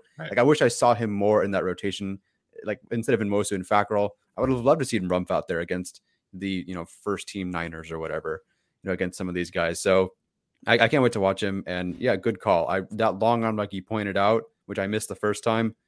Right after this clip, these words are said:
Speaker 2: don't think I saw that once in college. I don't think,
Speaker 1: No.
Speaker 2: I think it,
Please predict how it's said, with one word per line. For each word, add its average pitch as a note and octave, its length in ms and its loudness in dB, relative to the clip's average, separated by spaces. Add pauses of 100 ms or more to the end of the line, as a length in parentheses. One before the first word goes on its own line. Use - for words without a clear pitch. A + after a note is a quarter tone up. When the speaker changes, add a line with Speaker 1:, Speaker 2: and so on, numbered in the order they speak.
(540)
Speaker 2:
don't C3+ 240 4
think C#3 140 2
I A#2 120 4
saw A#2 220 4
that G2 160 4
once G2+ 280 0
in E2+ 100 -6
college. F2 600 -4
I F#2+ 80 -2
don't G#2+ 160 -2
think, F#2+ 320 -6
Speaker 1:
No. - 60 -12
Speaker 2:
I F#2+ 40 -12
think F#2+ 140 -10
it, G#2+ 180 -4